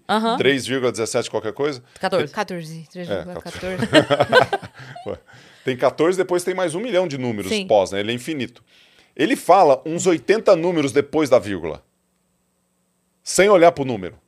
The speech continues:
Speaker 2: Ele memorizou todos aqueles
Speaker 3: Que
Speaker 2: números.
Speaker 3: louco.
Speaker 2: Mas o que ele falou, que eu achei bem legal, é o seguinte. Ele trouxe no podcast, como é que eu memorizo uma coisa? Eu não sou muito bom de memorizar nomes, assim, eu esqueço. Tem algumas coisas assim, eu sou bom com números, eu sou bom, tal, tal.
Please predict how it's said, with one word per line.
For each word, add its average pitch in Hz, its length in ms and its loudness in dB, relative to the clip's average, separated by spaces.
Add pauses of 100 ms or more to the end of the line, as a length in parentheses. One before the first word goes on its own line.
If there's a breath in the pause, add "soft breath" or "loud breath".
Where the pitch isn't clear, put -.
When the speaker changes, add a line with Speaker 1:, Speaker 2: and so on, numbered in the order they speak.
(180)
Speaker 2:
Ele 113 120 -6
memorizou 135 480 -2
todos 143 160 -10
aqueles 151 260 -12
Speaker 3:
Que 151 60 -8
Speaker 2:
números. 196 180 -8
Speaker 3:
louco. 214 240 -14 (200 loud breath)
Speaker 2:
Mas 135 160 0
o 135 40 -12
que - 60 -2
ele 190 100 2
falou, 147 560 -2
que - 140 -12
eu - 20 -2
achei 120 140 -6
bem 120 120 -4
legal, 113 300 0
é 139 40 -2
o - 20 -4
seguinte. 135 420 -8 (600 soft breath)
Ele 113 160 -6
trouxe 156 360 2 (120)
no 107 180 -10
podcast, 175 460 -6
como 311 120 -12
é 403 40 -10
que - 80 -2
eu 359 40 -4
memorizo 135 520 -2
uma 110 120 -6
coisa? 120 280 -6
Eu 156 100 -10
não 180 80 -12
sou 208 160 -12
muito 170 160 -12
bom 127 160 -6
de 110 80 -14
memorizar 113 480 -4
nomes, 131 320 -2
assim, 117 180 -10
eu 139 40 -8
esqueço. 123 600 -8
Tem - 140 -10
algumas 160 400 -10
coisas 175 260 -10
assim, - 120 -10
eu 104 80 -8
sou 127 120 -12
bom 147 120 -8
com - 120 -20
números, 185 360 -6
eu 180 60 -6
sou 170 120 -8
bom, 143 240 -2
tal, 131 460 -4
tal. - 160 -14